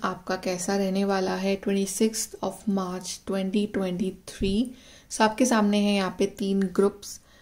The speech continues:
अ, जो भी ग्रुप के साथ आप कनेक्ट कर पा रहे हो, वन, टू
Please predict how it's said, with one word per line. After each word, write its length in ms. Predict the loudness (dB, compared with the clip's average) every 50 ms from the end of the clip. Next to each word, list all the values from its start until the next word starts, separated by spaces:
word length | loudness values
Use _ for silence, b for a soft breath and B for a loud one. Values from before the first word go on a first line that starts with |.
| b b b b b _ _ -2
अ, 300 | -2 0 0 2 0 0
जो 240 | 2 6 8 8 8
भी 340 | 8 6 6 6 6 6 4
ग्रुप 480 | 4 2 4 6 6 6 6 4 2 2
के 100 | 2 2
साथ 520 | 2 0 -2 -2 -2 -2 -4 -4 -6 -8
आप 160 | -8 -8 -6 -4
कनेक्ट 340 | -4 -4 -4 -4 -6 -10 -8
कर 200 | -6 -6 -6 -4 -2 -2
पा 140 | -2 0
रहे 140 | 0 0 0
हो, 140 | 0 2 0
वन, 520 | 0 2 2 2 2 2 2 0 -2 -4 -6 -8 -4 _
टू 280 | -2 0 0 -2 -4